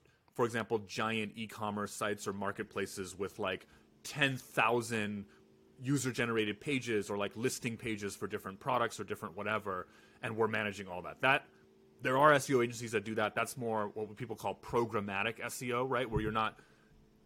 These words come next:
manually optimizing each page. You have to kinda do it in a programmatic way, right? Um, so for a lot of our clients, which are, like,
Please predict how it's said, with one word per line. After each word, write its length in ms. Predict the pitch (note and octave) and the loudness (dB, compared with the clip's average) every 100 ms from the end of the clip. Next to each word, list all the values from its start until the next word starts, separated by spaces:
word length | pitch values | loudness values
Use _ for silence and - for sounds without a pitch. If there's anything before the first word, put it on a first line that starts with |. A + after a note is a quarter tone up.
| - | -12
manually 680 | A#2 A#2+ B2+ B2+ B2 A#2 | -2 0 2 4 4 2
optimizing 560 | G#2 - A#2+ A2 G#2 G#2+ | 0 -2 0 0 0 -6
each 180 | G2+ - | -8 -6
page. 320 | A2+ A2 A2 | -2 -2 -2
You 40 | |
have 100 | G2+ | -4
to 80 | - | -4
kinda 240 | - A#2+ F#2 | -10 -8 -6
do 240 | G2+ G#2 | -6 -4
it 60 | G#2 | -4
in 80 | F#2 | -6
a 40 | |
programmatic 920 | - - G#2+ G#2 G2+ G2+ F#2+ G2+ A2 | -10 0 0 0 -2 -2 -2 -2 -2
way, 260 | G#2 G#2+ A2+ | -2 0 0
right? 340 | A2 G#2+ A#2+ - - - - | 0 0 -2 -6 -20 -20 -10
Um, 360 | A2 G#2 F2+ - _ _ - - - | -4 -4 -4 -12 _ _ -20 -20 -8
so 420 | - D3 C3 B2+ _ _ _ _ _ - - | 4 6 6 0 _ _ _ _ _ -20 -6
for 140 | - | 2
a 320 | D3 - _ C3+ | 2 2 _ 4
lot 140 | E3 | 6
of 40 | |
our 120 | E3+ D#3 | 6 4
clients, 360 | D3+ C#3+ C3 | 4 2 2
which 140 | B2+ C3 | -2 2
are, 100 | A#2+ | 2
like, 340 | A2 G2 - | 2 0 -4